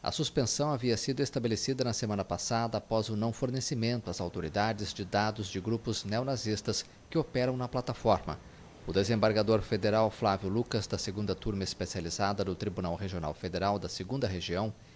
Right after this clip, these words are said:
informou em sua decisão que a suspensão do aplicativo em todo o país não guarda razoabilidade, considerando a afetação ampla em todo o território nacional da liberdade de comunicação de milhares de pessoas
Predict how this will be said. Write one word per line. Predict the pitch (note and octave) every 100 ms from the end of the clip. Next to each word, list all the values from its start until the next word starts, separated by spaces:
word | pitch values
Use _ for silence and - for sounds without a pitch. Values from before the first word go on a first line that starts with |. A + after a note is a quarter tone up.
| - -
informou | A2+ D3 C3+ C3
em | B2
sua | - A2
decisão | G#2 A#2+ A#2 C3+
que | C#3
a | A#2
suspensão | D3 - B2+ G2+ C3+ D#3+
do |
aplicativo | C3+ A2+ G#2 F2+ F#2 F#2
em | E2+
todo | F2 F2
o |
país | - G2+ C3 A#2+ - - - -
não | A#2+ D#3 F#3+
guarda | B2 B2 C3+ C#3+
razoabilidade, | G#2+ B2 B2+ C3 B2 B2+ A2 G#2+ F#2 E2+ - - - -
considerando | E3 F#3 E3 B2 D3+
a | D3
afetação | - E3 C#3+ - B2 -
ampla | A#2+ C3 D3 D3+
em |
todo | G2 - A#2
o | A2
território | F#2+ F2+ - F2 D#2+
nacional | D#2+ - G2+ A#2+
da | C3
liberdade | B2+ D#3 D#3 G#2+ A#2+ C3
de | C3+
comunicação | D3+ D#3 D#3 C3 - B2+ C3+
de | C3+
milhares | E3 C#3 A2 C#3 A#2
de | F#2
pessoas | - - - B2+ B2